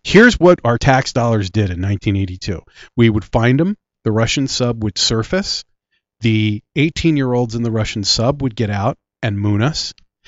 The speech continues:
and we would then put a Navy box lunch in the torpedo tube and eject it onto them, and watch lettuce and fucking,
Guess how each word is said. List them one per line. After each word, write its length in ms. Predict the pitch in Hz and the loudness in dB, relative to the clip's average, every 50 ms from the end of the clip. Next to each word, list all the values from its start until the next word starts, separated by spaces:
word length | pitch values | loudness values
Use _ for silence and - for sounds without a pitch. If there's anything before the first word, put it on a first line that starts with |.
| - - _ | -20 -12 _
and 280 | - 110 110 104 104 101 | -4 -4 -2 -2 -2 -2
we 160 | 113 123 143 | 0 0 0
would 220 | 139 131 131 113 | 0 0 -2 -2
then 260 | 110 117 117 123 127 123 | 0 0 0 0 0 0
put 300 | - - 120 113 113 - _ - | 0 0 0 0 -2 -4 _ -6
a 80 | 113 | -4
Navy 340 | 104 107 107 120 127 151 160 | -2 0 0 0 2 0 -2
box 400 | 147 - 123 123 127 - - - | 0 0 -2 -2 -2 -4 -6 -6
lunch 360 | 113 107 107 117 117 - - - | -4 -2 -2 -2 -4 -6 -8 -6
in 200 | 117 107 104 107 | -6 -4 -4 -4
the 180 | 104 101 98 - - - | -4 -6 -8 -10 -12 -10
torpedo 480 | - 113 104 - - - 190 156 120 | -10 -10 -6 -6 -4 -2 0 0 0
tube 400 | 104 - - 101 92 95 95 - - _ _ - | -2 -2 -4 -4 -4 -4 -6 -8 -14 _ _ -8
and 120 | 113 110 | -6 -6
eject 400 | 113 104 - 113 110 - _ - | -6 -6 -6 -6 -6 -6 _ -10
it 80 | 101 95 | -8 -8
onto 260 | 95 95 90 - 95 | -8 -10 -12 -14 -16
them, 160 | 82 78 64 _ _ _ _ _ _ _ _ _ _ _ _ _ _ - | -18 -18 -20 _ _ _ _ _ _ _ _ _ _ _ _ _ _ -6
and 200 | 113 107 104 98 | -4 -4 -2 -2
watch 360 | 104 104 104 107 - - - _ _ | -2 -2 -2 -2 -4 -8 -10 _ _
lettuce 480 | 110 110 110 104 101 107 - - - - | -2 -2 -2 -2 -2 -4 -4 -4 -6 -6
and 280 | - 117 104 95 92 | -8 -8 -8 -8 -8
fucking, 540 | - - 101 95 - 110 92 92 90 92 98 | -10 -10 -10 -8 -8 -8 -8 -8 -8 -10 -12